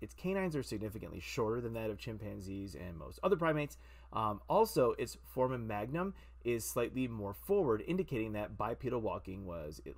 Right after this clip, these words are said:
least part of the way it moved around in its environment.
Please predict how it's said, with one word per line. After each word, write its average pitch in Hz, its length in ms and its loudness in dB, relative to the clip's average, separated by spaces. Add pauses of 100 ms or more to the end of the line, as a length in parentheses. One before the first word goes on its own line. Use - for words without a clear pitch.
least 104 260 -8 (320)
part 175 360 4
of 101 220 -4
the 107 80 2
way 87 360 -6
it 104 180 -4
moved 87 300 -10
around 85 340 -8
in 78 180 -10
its - 160 -14
environment. 110 440 -2